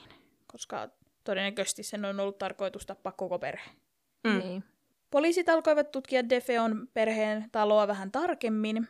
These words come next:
Speaker 1: ja kävivät läpi rikospaikkaa. He huomasivat, että perheenjäsenet olivat siis kaikki vuoteissaan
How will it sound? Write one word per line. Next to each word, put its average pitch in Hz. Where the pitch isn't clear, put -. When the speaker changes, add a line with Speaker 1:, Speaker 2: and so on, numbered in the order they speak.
Speaker 1:
ja 233
kävivät 247
läpi 214
rikospaikkaa. 196
He 226
huomasivat, 294
että 277
perheenjäsenet 247
olivat 214
siis 226
kaikki 277
vuoteissaan 285